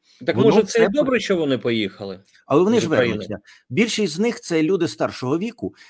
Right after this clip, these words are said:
Speaker 2: яким нема що там робити. Молодші лишаться там, так.
Speaker 1: Мгм.
Speaker 2: Молодших мало хто вернеться. А от люди старшого віку, вони всі повернуться. Всі, хто передпенсійний, пенсійний вік.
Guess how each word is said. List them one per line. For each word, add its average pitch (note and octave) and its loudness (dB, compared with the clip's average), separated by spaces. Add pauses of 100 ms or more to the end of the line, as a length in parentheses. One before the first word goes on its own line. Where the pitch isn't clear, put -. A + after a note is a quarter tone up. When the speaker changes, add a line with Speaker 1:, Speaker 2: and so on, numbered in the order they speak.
(140)
Speaker 2:
яким D#3 -2
нема D3 -4
що D#3 -12
там D#3 -8
робити. A#2 -4
Молодші D3+ 2
лишаться G#3 -4
там, D#2+ -8
так. - -4 (140)
Speaker 1:
Мгм. A#2+ -16
Speaker 2:
Молодших F#3 2
мало E3 -2
хто D#3 -6
вернеться. E2 -8 (280)
А C#3+ -4
от D#3 -2
люди D3 -4
старшого A#2+ -6
віку, E3 -10
вони B2+ -6
всі A#2+ -8
повернуться. G2+ -10
Всі, G3+ -10
хто D#3+ -10
передпенсійний, E3 -8
пенсійний B2+ -6
вік. - -12